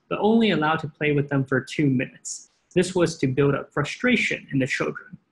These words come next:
Next, the children were allowed to play in the experimental room with the Bobo doll. And during this time, the researchers made their observations. What the researchers found was that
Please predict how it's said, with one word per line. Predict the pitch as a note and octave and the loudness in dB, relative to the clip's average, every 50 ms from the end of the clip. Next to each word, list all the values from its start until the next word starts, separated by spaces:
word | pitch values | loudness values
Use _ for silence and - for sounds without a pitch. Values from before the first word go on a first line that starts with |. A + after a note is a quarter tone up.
| _ _ _ _ _ _ _ _ _ _ _ - - _ _ _ | _ _ _ _ _ _ _ _ _ _ _ -20 -20 _ _ _
Next, | G3 A3+ C4 A#3+ G3 - - - - _ _ | 0 2 2 2 0 -2 -6 -10 -16 _ _
the | D#3+ D3+ | -2 -2
children | D3+ - - G#3 G3+ G3+ G3+ G#3 G#3 G3+ F#3 | -2 0 2 4 4 4 4 0 0 0 2
were | E3 D#3+ | 2 2
allowed | D3 C#3+ C#3+ D3+ D#3 D#3 D#3 | 2 2 2 2 2 0 0
to | D#3 | -4
play | C#3+ - - D3+ C#3+ C#3+ C#3+ | -6 -4 -2 0 0 2 2
in | C#3 C3 | 2 2
the | C3+ C3+ | 2 0
experimental | C3 C3 - - - D#3+ D3+ C#3 D3+ F#3 F#3+ F3+ - D3 C3 | 0 -2 -4 -8 -2 0 0 2 2 0 0 -2 -2 -2 0
room | B2 B2 B2 B2 B2+ C3 - - _ _ _ - | 2 2 2 2 2 2 0 -6 _ _ _ -2
with | C#3+ C#3 D#3+ F3+ F3 F3 - - | 2 2 4 4 2 0 -4 -6
the | C#3+ C#3 C#3 C#3 | -4 0 0 2
Bobo | C3+ C#3 C#3+ C3+ - - - | 2 2 2 2 0 -2 -8
doll. | - - - - - - - - _ _ _ _ _ _ _ _ _ _ _ | -10 -10 -8 -8 -8 -8 -10 -14 _ _ _ _ _ _ _ _ _ _ _
And | - D3 D3 D3 | -4 -2 0 2
during | D#3+ E3 E3 D#3 D#3 | 4 4 4 2 2
this | D3 D3 D3 - | 0 0 0 -2
time, | - A#3 A3+ F3 D#3 D#3 D#3+ D#3+ E3 - - _ | -2 -2 0 0 0 0 0 -2 -4 -4 -6 _
the | D3 | 0
researchers | C#3+ D3 F3 F3+ - - E3 C#3+ - - D3 C3+ C3 - | 2 2 2 2 0 -2 -4 -6 -2 -2 -2 -2 -2 -2
made | C3+ C3+ C3 B2+ B2 | -2 0 0 0 0
their | B2+ C3+ - | -2 -4 -4
observations. | C3+ C3 B2 - - - C3 - - - - - - _ - - - - - _ _ _ _ _ _ _ _ _ _ _ _ _ _ _ _ _ _ | -4 -4 -4 -6 -8 -8 -6 -6 -6 -8 -8 -10 -12 _ -16 -16 -16 -16 -20 _ _ _ _ _ _ _ _ _ _ _ _ _ _ _ _ _ _
What | F3 F#3 F3+ | 0 2 2
the | F#3 F3 | 4 4
researchers | G3+ A#3 G#3+ A3 G3 F3 - - D3+ - | 4 4 4 2 0 -2 -2 -4 -6 -4
found | - B3+ C#4 B3 G3+ E3+ | -2 -2 0 2 2 2
was | D#3 C#3+ C#3+ | 0 0 0
that | - E3 D#3+ D#3 D#3+ | 0 0 0 0 0